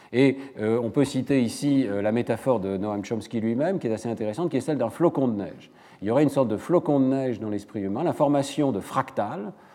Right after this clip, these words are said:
de, euh, configurations, forcément neuronales, mais dont le, le substrat neuronal n'est pas encore compris, mais qui permettrait de créer ces structures fractales,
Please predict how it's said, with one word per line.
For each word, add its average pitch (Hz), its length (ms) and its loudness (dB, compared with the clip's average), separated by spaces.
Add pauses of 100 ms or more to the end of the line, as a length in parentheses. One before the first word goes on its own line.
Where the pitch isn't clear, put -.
(140)
de, 107 360 -2
euh, 92 380 -4
configurations, 131 1000 0 (640)
forcément 131 480 2
neuronales, 123 560 4
mais 107 160 0
dont 107 160 -2
le, 101 240 -2
le 98 140 -6
substrat - 400 -6
neuronal 107 400 -2
n'est 101 100 -2
pas 101 100 -8
encore 92 260 -8
compris, 135 340 -8
mais 175 100 0
qui 147 140 0
permettrait 156 500 0
de 123 100 0
créer 147 280 -2
ces 139 120 -6
structures 117 380 -8
fractales, 117 540 -8